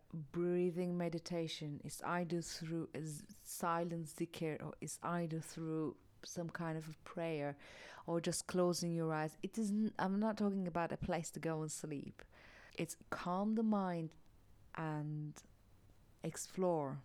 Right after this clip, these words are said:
Be the explore-, to be the explorer of that time, of that moment. 'Cause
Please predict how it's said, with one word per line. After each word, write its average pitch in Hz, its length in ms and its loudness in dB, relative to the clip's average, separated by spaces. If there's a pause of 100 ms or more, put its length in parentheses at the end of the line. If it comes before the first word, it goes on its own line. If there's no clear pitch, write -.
(540)
Be 180 240 4
the 165 120 0
explore-, 180 580 0
to 180 100 -4
be 196 180 4
the 180 100 4
explorer 202 720 4
of 160 200 -2
that 170 220 0
time, 156 680 -2 (240)
of 160 160 -4
that - 220 -2
moment. 160 640 0 (840)
'Cause 165 260 0